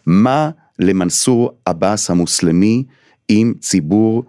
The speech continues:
הנוצרים בישראל שרוצים ליישב מחדש את אקרית ובירעם? כלומר, כשאת מסתכלת על איך הוא מנסה ללכת לכיוון הדרוזים ולכיוון הנוצרים, הוא לא הולך רק על הטיקט של התנועה האסלאמית,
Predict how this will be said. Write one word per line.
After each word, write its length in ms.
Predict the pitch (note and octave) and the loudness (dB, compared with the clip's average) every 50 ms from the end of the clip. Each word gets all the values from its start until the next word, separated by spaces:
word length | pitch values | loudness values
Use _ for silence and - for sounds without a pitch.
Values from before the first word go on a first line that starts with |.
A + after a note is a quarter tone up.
| _ - | _ -4
הנוצרים 520 | F#2 F2+ F2 D#2 - - - G2 G#2+ G#2+ F#2+ | -2 -2 -2 -2 -2 -2 -2 0 0 0 0
בישראל 480 | G2 F#2 - - F2 - - G2+ G2+ | -2 -2 -2 -2 -2 0 0 -2 -2
שרוצים 600 | - - F#2 D#2+ E2 - - - G#2 G2+ G#2 G#2 G2+ - - - - | -2 -4 -4 -4 -4 -4 -2 0 2 2 0 0 -2 -6 -10 -4 -2
ליישב 280 | F2 E2 D#2+ - G2 | -2 -2 0 0 -2
מחדש 420 | F#2+ F2+ - - E2 D#2+ E2+ E2 E2+ | -2 -2 -2 -4 -2 -2 -2 -2 -4
את 100 | D2 - | -6 -6
אקרית 280 | E2 - - C#2+ - - | -6 -6 -6 -6 -6 -4
ובירעם? 460 | D2+ C#2 B1+ D#2 C#2 - - B1+ B1 - _ _ _ _ - - - - - - - _ | -4 -2 -2 -2 -2 -4 -6 -8 -8 -10 _ _ _ _ -20 -20 -20 -20 -20 -20 -20 _
כלומר, 340 | - F2+ E2+ F#2 A2+ A#2+ F2+ | -2 0 0 2 0 0 -2
כשאת 160 | - - D2+ | -6 -6 -6
מסתכלת 600 | E2+ D#2 - - - - - D#3 E3 F#3 - - - | -4 -4 -4 -6 -8 -6 -4 -4 -4 -4 -4 -4 -4
על 120 | F#2+ - | -2 -2
איך 100 | A2 G#2+ | -2 -2
הוא 80 | - C3+ | -2 0
מנסה 320 | A2 G2 F#2 - - G2+ | 0 0 -2 -4 -4 -2
ללכת 440 | G2 F#2 F2 F2 E2 - G2 F#2 F2+ | -2 0 -2 -2 -2 -4 -4 -4 -4
לכיוון 460 | E2 - - E2 D2 E2 E2+ E2 E2+ E2 - _ _ _ | -6 -6 -6 -4 -2 0 0 0 0 -2 -6 _ _ _
הדרוזים 540 | - D#2+ D2+ D#2+ D#2 D#2 C#2+ B1+ C2+ A#1+ A#1+ - _ _ - - - - _ | -6 -4 -2 -2 -2 -2 -2 -2 -6 -8 -8 -12 _ _ -20 -20 -20 -8 _
ולכיוון 540 | - E2+ E2 D#2+ - - D#2+ D2+ E2+ F2 F2 | -4 -4 -4 -4 -4 -4 -2 0 0 0 0
הנוצרים, 600 | E2 E2+ D#2+ - - - - D2+ D2+ D2 C#2+ C2+ C2 - - - - - - - | 0 -2 -2 -2 -4 -4 -2 -2 -2 -2 -2 -2 -6 -10 -16 -20 -20 -20 -20 -6
הוא 180 | - D3+ D#3+ D#3 | -2 0 2 4
לא 140 | C#3+ D3+ E3+ | 4 4 4
הולך 440 | F#3+ G#3 F#3+ F3 F3 F#3 - - E3+ | 2 2 2 2 0 0 0 -2 -4
רק 160 | E3+ - F3+ | -2 -2 -2
על 60 | D#3+ | -2
הטיקט 440 | D3+ - - - D#3+ - - D3+ - | -2 -2 -4 -4 -4 -4 -4 -6 -4
של 220 | - - A#2+ A2 G2+ | -2 -2 -2 0 0
התנועה 420 | G#2 G2 F#2+ - G#2 G2 F#2+ G2 | -2 -2 -2 0 0 0 0 0
האסלאמית, 600 | G2 F2+ - - - F#2 F#2 E2 D2+ - - - | 0 -2 -2 -2 -2 0 0 -2 -2 -4 -8 -14